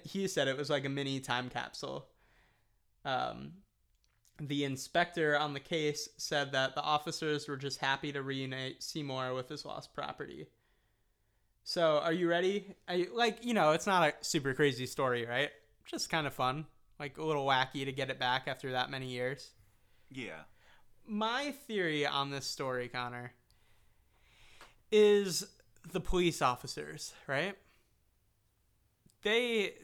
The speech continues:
Speaker 1: just happen to get a report about this so many years later, seventeen years, and be like, "Yeah, sure, we'll give it back."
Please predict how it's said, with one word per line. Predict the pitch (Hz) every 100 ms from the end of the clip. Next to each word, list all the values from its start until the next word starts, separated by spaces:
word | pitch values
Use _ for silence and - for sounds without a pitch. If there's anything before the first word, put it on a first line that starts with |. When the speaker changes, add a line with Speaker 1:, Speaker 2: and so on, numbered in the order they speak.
| 170
Speaker 1:
just | - 180
happen | - 180 185 202 190
to |
get | 185 196
a | 170
report | 147 - 151 156 165
about | 165 165 165
this | 160 151 -
so | - 151
many | 156 165 156
years | 147 151 147
later, | 139 139 143 147 151
seventeen | - - - 165 175 170 - 160 156
years, | 143 143 160 156 - - _ _ _
and | 151 147
be | 147
like, | 147 151
"Yeah, | 214 165
sure, | - 196 165 - _ _ -
we'll | 151
give | 165
it | 151
back." | 143 147 -